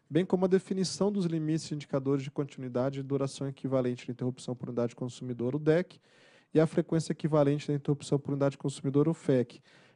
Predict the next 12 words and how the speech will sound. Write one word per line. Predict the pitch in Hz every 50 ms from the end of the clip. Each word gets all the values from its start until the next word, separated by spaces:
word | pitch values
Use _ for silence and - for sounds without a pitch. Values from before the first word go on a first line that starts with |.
| _ _
para | - 143 147
o | 151
período | 151 - 170 151 147 160 165 180 165
de | 143 143
dezenove | 143 139 151 214 254 202 202 180 151 139 135 147 165 170 160 180 - - -
a | - 147 151
dois | 156 151 151 151 139 139
mil | 143 143 147 147
e |
vinte | 135 139 143 139 -
e | -
três. | - 113 104 101 - -